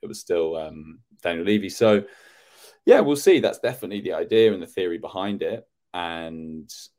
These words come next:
I think, obviously, in an ideal world, if Scott Munn is doing his job well and if he's trusted, then, yeah, you might see a bit of that. Um, and look, he, he's very, he does come highly recommended. I think people within the club are excited about what he can do. I think he's a good operator.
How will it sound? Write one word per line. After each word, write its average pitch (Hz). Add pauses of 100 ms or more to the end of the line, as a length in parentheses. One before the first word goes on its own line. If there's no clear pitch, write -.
(480)
I -
think, 90
obviously, 90
in 82
an 80
ideal 90
world, 101 (420)
if 95
Scott -
Munn 92
is 95
doing 87
his 80
job 76
well 131 (180)
and 85
if -
he's -
trusted, 110 (720)
then, 104
yeah, 127
you 104
might 107
see 90
a -
bit -
of -
that. - (340)
Um, 87 (180)
and 160
look, 170
he, 123
he's 143
very, 139
he 117
does 131
come 107
highly 95
recommended. 117
I -
think 87
people 90
within 87
the 85
club 87
are 71
excited -
about 73
what 78
he 73
can 73
do. 110
I 110
think 90
he's -
a -
good 76
operator. 104